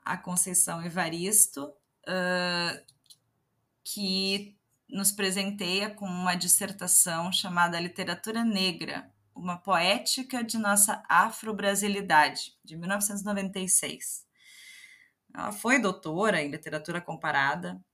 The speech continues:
né, pela Universidade Federal Fluminense, e, hum,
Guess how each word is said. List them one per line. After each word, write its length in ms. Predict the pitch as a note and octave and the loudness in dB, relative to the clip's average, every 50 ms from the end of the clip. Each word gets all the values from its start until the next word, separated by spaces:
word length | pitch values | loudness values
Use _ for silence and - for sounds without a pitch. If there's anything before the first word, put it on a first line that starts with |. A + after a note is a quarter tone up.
| _ _ | _ _
né, 300 | - D#3 D3 D3 - - - | -8 -6 -6 -6 -6 -8 -12
pela 180 | E3 D#3 D#3 | -12 -12 -10
Universidade 540 | D3+ D#3+ D3+ E3 D#3 - - D#3+ D3 D3+ - | -10 -8 -8 -6 -6 -2 0 0 -2 -2 -2
Federal 300 | - E3+ D#3 D3+ D3 D#3 | -6 -4 0 0 0 0
Fluminense, 680 | - - E3 D#3+ E3 E3 E3 F3+ A3+ A#3 - - - - _ _ _ - - - - _ _ _ _ _ | 0 -6 -8 -8 -6 -4 -2 -2 0 2 2 0 0 -6 _ _ _ -20 -20 -20 -20 _ _ _ _ _
e, 800 | - F#3+ G3 G3 G3+ G3+ G3+ G3+ G3+ G3+ G3+ G3+ G3+ G3+ G3+ G3+ | -6 -4 -2 0 0 2 2 4 4 4 4 6 6 4 4 2
hum, 680 | G3 G3 G3 G3 F#3+ G3 F#3+ F#3+ F#3+ F#3 F3+ F3 B3+ B3+ | 0 -2 -2 -2 -2 -2 -2 -2 -2 -2 -2 -4 -6 -10